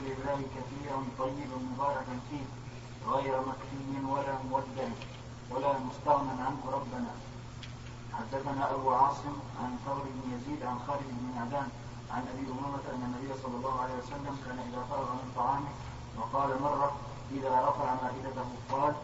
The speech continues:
'الحمد لله الذي كفانا وأروانا، غير مكفي ولا مكفور'". وقال مرة: "لك الحمد ربنا، غير مكفي ولا مودع، ولا مستغنى ربنا".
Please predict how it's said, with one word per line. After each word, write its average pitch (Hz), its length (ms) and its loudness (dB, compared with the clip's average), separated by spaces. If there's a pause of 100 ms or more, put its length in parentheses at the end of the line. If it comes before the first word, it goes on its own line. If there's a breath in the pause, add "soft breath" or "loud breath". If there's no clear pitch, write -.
(280)
'الحمد 135 280 0
لله 131 360 0
الذي 131 340 0 (100)
كفانا 135 540 0
وأروانا، 131 600 6 (480)
غير 135 300 4
مكفي 135 580 -2
ولا 139 220 2
مكفور'". 131 540 -2 (560)
وقال 135 380 4 (120)
مرة: 143 440 4 (180)
"لك 185 240 0
الحمد 139 360 0
ربنا، 131 520 0 (100)
غير 135 140 0
مكفي 131 680 -4
ولا 135 180 0 (120)
مودع، 123 380 -2 (500)
ولا 139 200 2 (180)
مستغنى 131 680 0
ربنا". 247 380 0